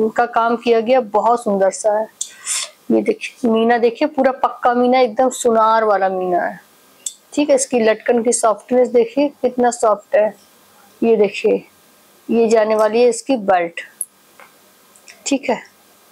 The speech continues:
ये चली जाएगी इसकी belt और ये चले जाएंगे इसके साथ के कान के इयररिंग। ये लो, ठीक है, बहुत सुंदर से कान की earring है। प्राइस चला जाएगा चौदह सौ पचास मात्र। एक last design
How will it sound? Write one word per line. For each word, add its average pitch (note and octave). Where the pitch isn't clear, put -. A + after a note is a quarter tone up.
ये A3
चली A3
जाएगी A3+
इसकी A3+
belt A#3
और G3+
ये A#3+
चले G3+
जाएंगे G3
इसके G3
साथ F#3
के C#4+
कान F3+
के C4+
इयररिंग। F3+
ये A3
लो, E3+
ठीक C#4+
है, E4+
बहुत B3
सुंदर G3
से -
कान G3
की G3+
earring F3+
है। -
प्राइस A3
चला G#3+
जाएगा A3
चौदह G#3
सौ C#4
पचास G#3
मात्र। F3
एक A#3+
last A#3
design B3+